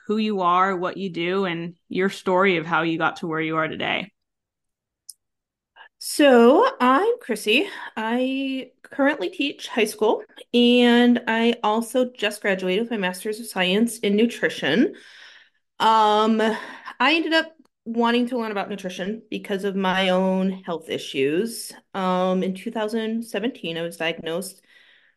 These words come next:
Speaker 2: with my first autoimmune illness,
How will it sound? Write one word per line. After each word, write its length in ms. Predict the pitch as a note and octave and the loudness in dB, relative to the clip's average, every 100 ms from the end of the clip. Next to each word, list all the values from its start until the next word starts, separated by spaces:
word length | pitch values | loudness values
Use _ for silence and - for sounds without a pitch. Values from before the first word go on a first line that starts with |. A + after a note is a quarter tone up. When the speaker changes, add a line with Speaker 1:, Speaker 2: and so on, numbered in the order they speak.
| - | -2
Speaker 2:
with 380 | F#3+ G3 G3 G3+ | 2 2 0 -2
my 180 | F#3+ | 0
first 400 | F#3 G#3+ G3+ - - | 0 0 0 -2 -2
autoimmune 760 | G3 G3+ F#3+ E3+ E3 F3+ F#3 _ _ _ - | 0 0 -2 -2 -4 -6 -12 _ _ _ -8
illness, 720 | D#3 - A2+ - - - | -6 -6 -10 -10 -10 -14